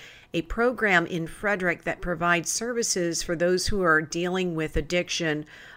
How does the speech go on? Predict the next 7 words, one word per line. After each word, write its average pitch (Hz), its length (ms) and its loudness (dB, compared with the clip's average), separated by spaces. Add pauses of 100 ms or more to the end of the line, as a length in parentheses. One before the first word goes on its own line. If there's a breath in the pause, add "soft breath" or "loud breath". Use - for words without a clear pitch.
otherwise 175 500 0
referred 214 480 -4
to 165 340 0
as 151 400 2
substance 175 640 -2
use 160 220 -2
disorders. - 680 -2